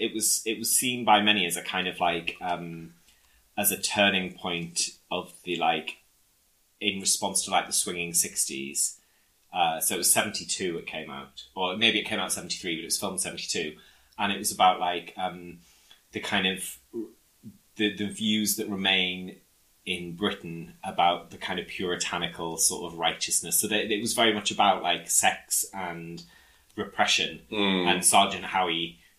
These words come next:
Speaker 1: representing the kind of repressed character.
Speaker 2: Yeah.
Speaker 1: And, uh, and the, the residents of the island representing
Speaker 2: Sort of
Speaker 1: this
Speaker 2: sexual
Speaker 1: kind of
Speaker 2: freedom and liberation.
Speaker 1: Yeah.
Speaker 2: Interesting. Yeah. Well, I don't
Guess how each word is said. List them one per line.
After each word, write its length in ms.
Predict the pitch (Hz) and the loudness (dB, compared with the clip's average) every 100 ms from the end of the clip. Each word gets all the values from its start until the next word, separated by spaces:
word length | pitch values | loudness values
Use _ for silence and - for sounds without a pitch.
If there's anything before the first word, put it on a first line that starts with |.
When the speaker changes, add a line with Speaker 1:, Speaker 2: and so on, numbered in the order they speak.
| - | -8
Speaker 1:
representing 640 | 104 - 98 87 85 85 | -8 -6 -6 -6 -6 -8
the 60 | 82 | -6
kind 200 | 95 90 | -6 -6
of 100 | 87 | -8
repressed 520 | 85 - 92 - - | -10 -6 2 2 2
character. 580 | 95 80 - 82 78 82 | 0 -2 -4 -2 -2 -2
Speaker 2:
Yeah. 380 | 95 90 80 82 - _ _ 90 | 2 4 4 0 -8 _ _ -2
Speaker 1:
And, 520 | 87 85 82 85 85 - - - | 0 -2 -6 -8 -4 -4 -6 0
uh, 380 | 85 80 80 - - | 4 4 2 0 -2
and 320 | 90 87 85 - - | -2 -2 -8 -14 -6
the, 220 | 98 98 - - | -6 -6 -12 -2
the 240 | 92 85 | 0 0
residents 460 | 95 92 82 82 92 | 0 -2 -4 -6 -4
of 60 | |
the 80 | 107 | 4
island 320 | 87 85 80 | 4 4 -2
representing 720 | 80 - 87 82 - 82 76 - _ _ | -8 -6 -6 -6 -8 -10 -14 -16 _ _
Speaker 2:
Sort 200 | - - | -14 -12
of 40 | |
Speaker 1:
this 140 | - - - | -6 -2 0
Speaker 2:
sexual 240 | - - 87 | 0 0 0
Speaker 1:
kind 80 | 78 | -4
of 60 | |
Speaker 2:
freedom 500 | - - 90 87 80 | -8 -4 -4 -4 -6
and 100 | 82 | -4
liberation. 800 | 85 82 85 82 80 78 - 76 | -2 -2 0 2 4 2 0 -2
Speaker 1:
Yeah. 320 | 76 87 85 - - - - - _ - | -4 -4 -4 -6 -14 -20 -20 -20 _ -12
Speaker 2:
Interesting. 840 | 135 - - - 117 90 90 95 - _ - | -6 -4 0 0 2 2 2 -2 -10 _ -14
Yeah. 440 | 143 127 107 101 104 - _ _ _ _ - - - _ _ _ | -4 2 4 2 -2 -14 _ _ _ _ -20 -20 -20 _ _ _
Well, 120 | 170 175 | 2 2
I 60 | |
don't 120 | 196 | 2